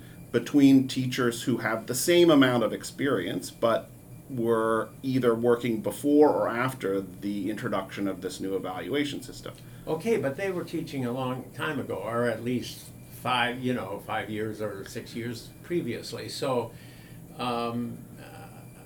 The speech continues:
Speaker 2: maybe life was different then. I mean, how, how can you be sure that you can compare people in two thousand twelve to what was going on in two thousand eight,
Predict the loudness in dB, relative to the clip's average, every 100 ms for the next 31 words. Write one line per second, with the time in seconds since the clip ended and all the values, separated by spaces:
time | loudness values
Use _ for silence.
0 | -18 -16 -10 -4 -2 -2 -2 -2 -4 -4
1 | -6 -4 -4 -4 -8 -10 -12 -12 -14 -12
2 | -8 -8 -6 -8 -6 -8 -8 -6 -2 -2
3 | -2 -4 -6 -10 -10 -6 -4 -4 -6 -8
4 | -10 -8 -10 -10 -14 -10 -6 -6 -8 -8
5 | -8 -6 -8 -8 -8 -8 -8 -8 -10 -10
6 | -14 -12 -10 -6 -6 -8 -14 -16 -12 -12
7 | -12 -14 -16 -16 -14 -14 -14 -14 -14 -14
8 | -14 -16 -16 -16 -14 -14 -14 -16 -16 -18
9 | -18 -18 -18 -20 -12 -12 -12 -14